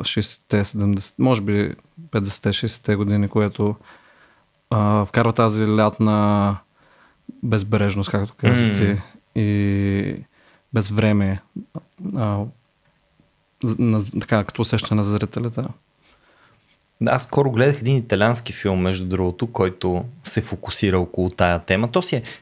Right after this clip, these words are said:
Speaker 2: между другото, топлото време, да си го кажем направо, е, м,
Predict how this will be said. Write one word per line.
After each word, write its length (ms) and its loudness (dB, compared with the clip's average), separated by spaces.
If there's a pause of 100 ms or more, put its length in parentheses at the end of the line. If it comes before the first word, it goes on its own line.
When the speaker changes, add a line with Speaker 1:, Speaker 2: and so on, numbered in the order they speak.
Speaker 2:
между 220 0
другото, 240 -2
топлото 460 0
време, 300 2
да 100 -2
си 120 0
го 180 0
кажем 360 2
направо, 540 0
е, 320 0 (340)
м, 200 0